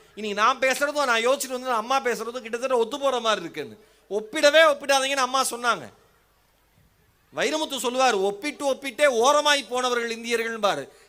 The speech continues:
கம்பேர் பண்ணிக்கிட்டே இருப்பான். ஒவ்வொரு குழந்தைக்கும் ஒரு தனித்துவம் உண்டு. உண்மையா இல்லையா?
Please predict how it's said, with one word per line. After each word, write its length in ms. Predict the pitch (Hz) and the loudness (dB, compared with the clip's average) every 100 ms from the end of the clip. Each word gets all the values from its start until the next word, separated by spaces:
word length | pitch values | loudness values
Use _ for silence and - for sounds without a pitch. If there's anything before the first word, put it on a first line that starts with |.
| - | -4
கம்பேர் 420 | 233 254 311 302 | -4 2 4 4
பண்ணிக்கிட்டே 360 | 294 302 285 320 | 2 -2 4 4
இருப்பான். 420 | 302 285 247 147 - - | 4 2 0 0 -10 -10
ஒவ்வொரு 460 | 196 247 277 320 294 | 0 2 4 4 4
குழந்தைக்கும் 500 | 285 302 311 320 320 | 2 2 0 -2 2
ஒரு 180 | 302 294 | 2 2
தனித்துவம் 520 | 277 311 320 311 294 | -2 0 0 0 -2
உண்டு. 420 | 285 285 190 131 | -2 0 0 -2
உண்மையா 340 | 180 269 311 320 | -10 -2 2 2
இல்லையா? 480 | 302 285 294 233 | 2 2 2 2